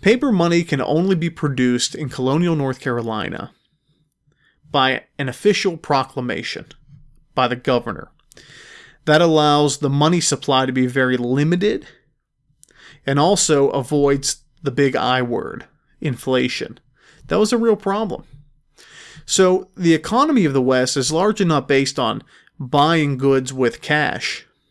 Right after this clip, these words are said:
but it's based instead on trade. I will give you X amount of beef if you give me Y amount of corn, and so on and so on. Uh, and, th-, and it functions well.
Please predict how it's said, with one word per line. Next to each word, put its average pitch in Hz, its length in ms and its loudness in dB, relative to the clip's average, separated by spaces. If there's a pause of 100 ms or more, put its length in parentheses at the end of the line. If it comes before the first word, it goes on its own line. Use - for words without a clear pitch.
(1000)
but 143 160 -2
it's 127 120 -6
based 160 420 0
instead 139 600 -2 (300)
on 131 180 -4
trade. - 520 -6 (920)
I 147 180 2
will 156 200 2
give 143 320 0
you 131 600 0 (200)
X - 240 -2
amount 131 360 0
of 117 200 -4
beef 202 500 -4 (320)
if 147 200 -2
you 165 160 0
give 143 260 2
me 127 520 0 (260)
Y 127 440 2
amount 117 760 -2
of - 140 -10
corn, 127 600 -6 (880)
and 139 160 -8
so 143 260 2
on 127 220 -2
and 117 140 -6
so 113 260 -2
on. - 240 -10 (600)
Uh, 135 260 0
and, 190 140 2
th-, 233 180 0
and 226 100 2
it 240 120 -2
functions 285 480 0
well. 240 280 -2